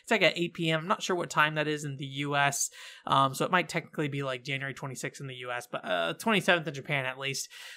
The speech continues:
Um, and they said they're gonna talk about a new Sword Art Online game during that event. Um, what kind of Sword Art Online game, they haven't really said yet. Um, it's kind of interesting with Sword Art Online.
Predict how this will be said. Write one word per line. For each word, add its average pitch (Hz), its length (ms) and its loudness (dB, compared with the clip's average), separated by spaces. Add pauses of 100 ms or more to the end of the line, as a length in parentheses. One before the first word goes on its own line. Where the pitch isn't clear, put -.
(140)
Um, 170 220 8
and 196 160 4
they 208 120 4
said 220 180 4
they're 226 80 6
gonna 214 140 2
talk 202 100 0
about 208 160 6
a 202 60 2
new 202 160 0
Sword 202 240 4
Art 196 120 8
Online 196 360 4
game 185 260 2
during 185 200 2
that 180 140 4
event. 180 420 2
Um, 165 420 8
what 160 560 4 (280)
kind 202 360 8
of 214 60 -2
Sword 226 200 4
Art 214 120 8
Online 214 280 2
game, 214 300 2
they 190 80 2
haven't 165 260 2
really 160 220 0
said 156 340 0
yet. 180 360 6 (340)
Um, 156 400 10
it's 185 80 2
kind 349 160 4
of 294 60 4
interesting 226 340 0
with 190 100 0
Sword 208 180 6
Art 180 120 6
Online. 165 560 6